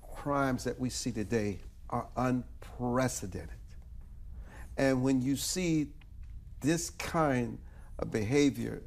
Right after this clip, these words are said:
which seems that some people say is encouraged by laws passed by legislatures, you have, um,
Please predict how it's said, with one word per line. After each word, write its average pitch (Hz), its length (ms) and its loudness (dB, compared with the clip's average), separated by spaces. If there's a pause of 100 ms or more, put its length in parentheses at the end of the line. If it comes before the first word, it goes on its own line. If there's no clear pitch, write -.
which 120 180 0
seems 160 460 4
that 120 140 -2
some 147 180 0
people 127 220 -2
say 110 360 0 (440)
is 107 140 0
encouraged 135 720 6
by 120 260 6
laws 120 680 4
passed 123 680 4 (540)
by 135 240 10
legislatures, 120 880 2 (480)
you 127 220 6
have, 120 540 6 (220)
um, 117 460 6